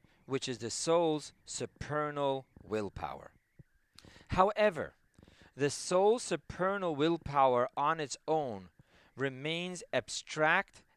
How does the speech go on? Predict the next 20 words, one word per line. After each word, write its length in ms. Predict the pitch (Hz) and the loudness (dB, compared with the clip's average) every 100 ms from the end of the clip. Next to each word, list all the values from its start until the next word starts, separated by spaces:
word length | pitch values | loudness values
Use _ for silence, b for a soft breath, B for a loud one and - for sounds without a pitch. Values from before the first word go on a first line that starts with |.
| _ | _
and 220 | 160 143 131 | -4 -2 -4
detached 840 | 123 - - 180 110 - - - - | -8 -8 -2 2 2 0 -12 -16 -8
from 180 | 143 | -2
our 140 | 131 120 | 2 2
practical 680 | - - 147 151 180 180 156 | 0 0 0 0 -8 -8 -8
feelings 520 | - 147 139 135 123 | -2 -2 -2 -6 -12
within 240 | 110 120 | -12 -4
our 160 | 117 107 | 0 0
heart, 380 | 92 71 - - _ _ _ _ _ _ B B B | -2 -8 -10 -20 _ _ _ _ _ _ B B B
which 220 | 135 156 | -2 -2
is 160 | 156 131 | -2 -4
why 340 | 131 175 190 | 2 4 4
we 160 | 190 151 | 2 0
so 400 | - - 185 190 | -4 0 2 2
often 440 | 175 180 - 160 139 | 2 2 2 -4 -6
crumble 800 | - - 151 196 202 151 110 95 - _ - | -12 -6 2 2 2 0 -2 -2 -10 _ -6
under 260 | 151 139 127 | -4 -2 -4
friction 640 | - - 190 - - 180 | -6 -4 -4 -4 -8 -6
and 140 | 151 127 | -6 -6
struggles 800 | - - 165 170 131 113 104 | -8 2 2 4 0 -4 -6